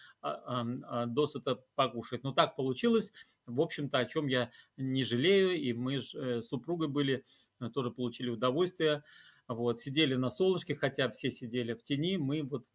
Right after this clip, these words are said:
прям вот соскучились по солнышку, поэтому сидели на солнышке, пили кофе, любовались прекрасным видом. А, вот. Но <clears throat> самое главное, что действительно вот это была поездка.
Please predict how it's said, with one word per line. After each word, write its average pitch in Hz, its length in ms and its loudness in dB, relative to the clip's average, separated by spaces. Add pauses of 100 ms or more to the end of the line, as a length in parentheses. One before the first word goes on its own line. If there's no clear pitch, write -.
прям 139 400 2 (160)
вот 123 160 -4
соскучились 139 600 -2
по 127 120 -2
солнышку, 170 640 -4 (460)
поэтому 131 380 2
сидели 120 400 -2
на 113 120 -4
солнышке, 160 440 -6
пили 120 240 -2
кофе, 127 340 -2
любовались 117 640 0
прекрасным 120 520 -4
видом. 165 340 -4 (460)
А, 113 140 -2
вот. 107 300 -8
Но 180 380 -2
<clears throat> 147 280 4 (1120)
самое 147 380 4
главное, 170 440 8
что 143 220 -2
действительно 139 640 0
вот 123 180 -2
это 151 200 4
была 127 360 4
поездка. 123 720 0